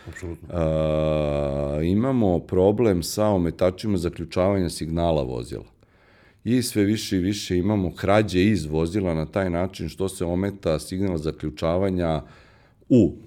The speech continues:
Speaker 2: garažama tržnih centara, parkinzima tržnih centara, na kupalištima, Ade Ciganliji, mestima gde ljudi dolaze da treniraju, onda,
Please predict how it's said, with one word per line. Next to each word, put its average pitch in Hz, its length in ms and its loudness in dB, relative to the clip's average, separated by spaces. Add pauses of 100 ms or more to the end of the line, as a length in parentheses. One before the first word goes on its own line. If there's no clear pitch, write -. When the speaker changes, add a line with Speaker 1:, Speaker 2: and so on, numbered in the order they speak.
(800)
Speaker 2:
garažama 85 540 2
tržnih 90 360 -2
centara, 85 1000 2 (180)
parkinzima 90 680 0
tržnih 85 340 -4
centara, 82 880 0 (1120)
na 82 540 0 (340)
kupalištima, 87 1300 4
Ade 92 240 2
Ciganliji, 87 720 2
mestima 90 520 0
gde 85 160 0
ljudi 87 240 2
dolaze 87 440 2
da 82 100 0
treniraju, 82 1160 0 (120)
onda, 76 640 0